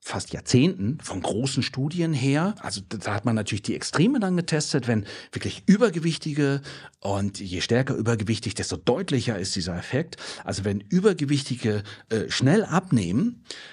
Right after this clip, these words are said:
kann man im Blut unwahrscheinlich viele Weichmacher,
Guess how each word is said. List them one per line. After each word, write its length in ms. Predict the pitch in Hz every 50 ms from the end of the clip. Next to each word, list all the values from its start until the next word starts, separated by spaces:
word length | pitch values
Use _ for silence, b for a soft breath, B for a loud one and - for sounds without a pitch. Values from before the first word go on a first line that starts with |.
| B B B _ _ _ _
kann 200 | - - 127 127
man 120 | 127 120 113
im 100 | 101 95
Blut 260 | 104 113 113 107 - - _ _
unwahrscheinlich 920 | - 214 220 226 226 202 190 170 151 135 - - 135 123 120 110 101 - -
viele 480 | - 107 98 90 92 92 90 85 - - _ _ _ _ _ _ _ _ _ _ -
Weichmacher, 720 | - - 104 110 98 - - 87 - - - - - -